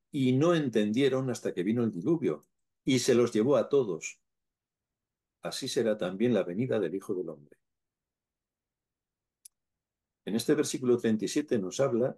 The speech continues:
de que el día y la hora en que tengamos que comparecer para dar cuentas ante Dios no lo sabemos.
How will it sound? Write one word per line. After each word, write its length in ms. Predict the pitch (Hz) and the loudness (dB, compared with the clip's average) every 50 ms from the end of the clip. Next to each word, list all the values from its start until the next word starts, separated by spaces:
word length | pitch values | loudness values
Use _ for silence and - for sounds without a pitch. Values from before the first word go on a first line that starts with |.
| _ _ | _ _
de 220 | - - 110 101 - | -8 -6 -6 -6 -2
que 300 | - 95 92 - - _ _ _ - | 0 0 0 -2 -2 _ _ _ -6
el 240 | 104 95 95 98 117 | -6 -6 -6 -6 -8
día 360 | 170 170 156 120 - - _ _ | -6 -4 -2 -4 -4 -6 _ _
y 140 | - 113 95 | -4 -2 -2
la 140 | 95 101 120 | 0 0 0
hora 160 | 135 117 101 | 0 0 -2
en 100 | 90 85 | -4 -8
que 100 | - - | -12 -12
tengamos 460 | - 87 87 90 117 127 123 120 - | -12 -10 -6 -6 -4 -4 -4 -6 -6
que 100 | - 104 | -6 -4
comparecer 600 | - 110 107 104 110 107 98 - - 101 92 - | -4 -4 -4 -2 -2 -2 -2 -2 -4 -8 -10 -8
para 180 | - 90 85 87 | -8 -6 -4 -2
dar 220 | 101 113 110 104 | -2 -2 -2 -2
cuentas 420 | - 110 107 95 85 87 - - | -2 -4 -4 -4 -4 -8 -8 -10
ante 240 | 92 87 85 - 92 | -10 -10 -6 -4 -2
Dios 280 | 101 147 180 170 160 - | 0 0 -2 -2 -2 -2
no 100 | 131 123 | 0 2
lo 140 | 120 110 101 | 2 2 2
sabemos. 600 | - 90 78 71 76 76 73 - - - - _ | 0 -2 -4 -4 -6 -10 -12 -18 -18 -20 -20 _